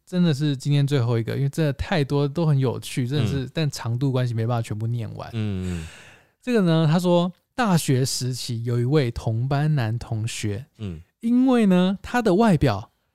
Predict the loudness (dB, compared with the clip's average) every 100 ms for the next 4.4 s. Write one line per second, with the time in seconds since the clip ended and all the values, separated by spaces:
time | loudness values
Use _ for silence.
0 | _ _ 4 4 4 0 2 2 2 -4
1 | -4 -2 -2 0 2 2 0 _ _ _
2 | -20 -20 -8 0 2 0 -4 _ _ 2
3 | 6 6 6 4 4 2 2 4 2 0
4 | 0 0 -2